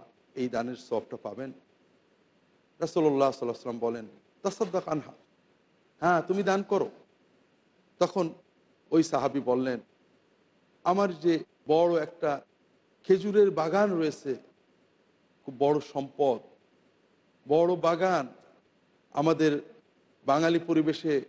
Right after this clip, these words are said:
বিশাল কৃষি খামার, আমি ওটা সাদাকায়ে জারিয়া হিসেবে ওয়াকফ করে দিলাম আমার আম্মার সওয়াবের নিয়তে।" দর্শক, পিতামাতার ওফাতের পরে দোয়া, ইস্তেগফারের পাশাপাশি সাদাকা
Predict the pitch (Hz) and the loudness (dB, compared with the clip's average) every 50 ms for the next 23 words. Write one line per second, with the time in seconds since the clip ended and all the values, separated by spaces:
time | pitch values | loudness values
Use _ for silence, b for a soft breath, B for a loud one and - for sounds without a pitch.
0 | _ _ _ - - 190 185 - 214 214 202 190 175 160 - _ - 190 170 - | _ _ _ -6 -4 -4 -2 0 0 2 2 2 0 -4 -10 _ -14 -14 -12 -10
1 | 190 170 - - - 139 135 139 135 117 107 - - _ _ _ _ _ _ _ | -12 -12 -12 -10 -8 -6 -4 -2 -2 -2 -4 -6 -12 _ _ _ _ _ _ _
2 | _ _ _ _ _ _ - 190 196 202 220 214 208 202 208 214 214 214 226 - | _ _ _ _ _ _ -2 0 2 2 2 2 2 0 0 0 -4 -4 -6 -12
3 | - _ _ _ _ _ _ _ _ _ _ _ - - 196 190 202 190 - 214 | -20 _ _ _ _ _ _ _ _ _ _ _ 0 0 2 2 2 0 2 2
4 | 208 196 170 170 165 165 175 190 185 190 180 - - 170 175 170 - - _ _ | 2 4 4 4 2 4 4 2 2 0 -2 -2 -4 -6 -6 -6 -8 -10 _ _
5 | _ - 214 208 - - - 151 - 127 113 104 98 - - - - _ _ _ | _ -8 -8 -8 -8 -10 -12 -10 -8 -8 -10 -10 -10 -16 -18 -20 -20 _ _ _
6 | _ _ _ - - 185 190 185 175 170 - 160 151 151 151 143 135 123 - - | _ _ _ -4 -2 0 2 2 0 0 -2 -8 -10 -6 -6 -6 -6 -8 -10 -8
7 | 131 123 117 110 117 98 - - 104 95 - _ _ _ _ _ _ _ _ _ | -6 -6 -6 -6 -8 -10 -10 -18 -20 -20 -20 _ _ _ _ _ _ _ _ _
8 | _ _ _ _ _ _ _ - 131 127 - - - 120 113 _ - _ _ _ | _ _ _ _ _ _ _ -4 -4 -4 -4 -6 -12 -14 -14 _ -20 _ _ _
9 | _ _ _ _ _ _ _ _ _ - - 190 185 220 214 220 220 214 220 220 | _ _ _ _ _ _ _ _ _ -2 -2 2 2 2 2 2 0 0 0 0
10 | 220 214 214 214 190 165 - 214 214 208 - 196 180 190 - 180 175 175 160 - | 0 0 0 -4 -8 -4 0 0 0 2 2 0 0 0 0 0 0 0 -2 -4
11 | - - _ _ _ _ _ - 123 147 156 160 156 156 160 160 - - - - | -8 -16 _ _ _ _ _ -6 2 4 4 4 4 4 0 -2 -6 -14 -8 -6
12 | 147 - - - 143 139 147 147 139 135 131 - 151 131 131 143 - - 127 127 | -6 -6 -6 -4 0 2 2 0 0 -2 -8 -6 -6 -6 -6 -8 -8 -6 -8 -4
13 | - 143 131 139 139 - 147 135 131 | -4 -2 -2 -2 -2 -2 -2 -2 -2